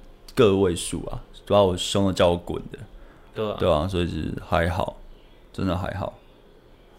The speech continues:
Speaker 2: 然后，然后聊，聊，聊得起来，可能就是，可能就是分享自己生活，他也对你生活蛮有兴趣嘛。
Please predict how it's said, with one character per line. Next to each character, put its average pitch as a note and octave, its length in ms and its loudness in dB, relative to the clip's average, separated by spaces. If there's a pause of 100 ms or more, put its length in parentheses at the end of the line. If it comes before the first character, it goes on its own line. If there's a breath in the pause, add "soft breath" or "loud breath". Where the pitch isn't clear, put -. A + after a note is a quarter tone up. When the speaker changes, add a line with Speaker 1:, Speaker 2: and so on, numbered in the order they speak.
(120)
Speaker 2:
然 B2 140 -2
后， B2 220 -2
然 A#2+ 140 -2
后 C3 100 0
聊， B2 180 -2
聊， A2+ 260 -2
聊 A2+ 180 -2
得 A2 100 -2
起 - 180 -8
来， G2 120 -8
可 G2+ 160 -14
能 G2 100 -6
就 G2+ 140 -10
是， A2 400 -8 (420)
可 A2+ 120 -8
能 G#2+ 60 -6
就 A2+ 60 -6
是 C3 60 -4
分 C3+ 180 -2
享 G#2+ 140 -2
自 G2+ 80 -6
己 A2+ 80 -4
生 A2+ 160 -6
活， G#2 80 -6
他 A2+ 80 -4
也 A2+ 80 -2
对 A#2 200 -2
你 G2+ 40 -4
生 A2 160 -8
活 G#2+ 80 -4
蛮 G2+ 160 -6
有 G2 80 -8
兴 G2+ 220 -10
趣 A2 200 -10
嘛。 F2+ 240 -10